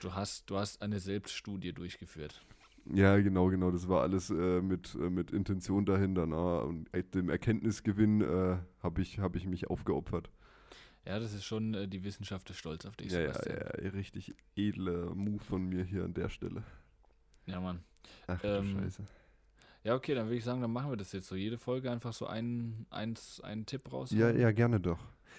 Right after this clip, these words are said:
Speaker 2: Ich wär
Speaker 1: Und
Speaker 2: auch
Speaker 1: dann
Speaker 2: dafür, dass wir in Zukunft, ne, ähm, wir haben ja immer so eine Rap-Zeile quasi,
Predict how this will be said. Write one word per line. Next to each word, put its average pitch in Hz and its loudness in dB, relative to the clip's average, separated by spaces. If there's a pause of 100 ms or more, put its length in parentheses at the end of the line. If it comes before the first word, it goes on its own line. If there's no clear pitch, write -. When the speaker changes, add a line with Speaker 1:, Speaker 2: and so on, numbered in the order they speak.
(140)
Speaker 2:
Ich 110 4
wär 135 10
Speaker 1:
Und 165 6
Speaker 2:
auch - 0
Speaker 1:
dann 113 8
Speaker 2:
dafür, 123 4
dass 101 -2
wir 98 -2
in 92 -4
Zukunft, 101 -10
ne, 87 -4
ähm, 82 -4
wir 87 0
haben 92 2
ja 95 2
immer 87 0
so - -6
eine 82 -2
Rap-Zeile 82 -2
quasi, 107 -2